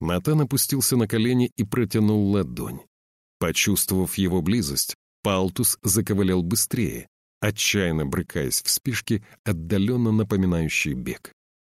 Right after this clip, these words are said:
Натан почесал, намереваясь убить тварь. Теперь же вернуть её в живую грязь,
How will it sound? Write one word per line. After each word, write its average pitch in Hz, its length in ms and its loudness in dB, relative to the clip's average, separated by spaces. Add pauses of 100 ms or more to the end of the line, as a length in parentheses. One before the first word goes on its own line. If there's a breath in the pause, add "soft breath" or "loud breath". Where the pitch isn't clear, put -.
(120)
Натан 101 720 2 (200)
почесал, - 760 -2 (300)
намереваясь 90 800 2
убить 90 400 2 (100)
тварь. - 420 -8 (420)
Теперь 143 420 2
же 98 160 2
вернуть 92 520 2
её 92 340 4
в 78 80 -6
живую 101 400 2
грязь, 98 520 0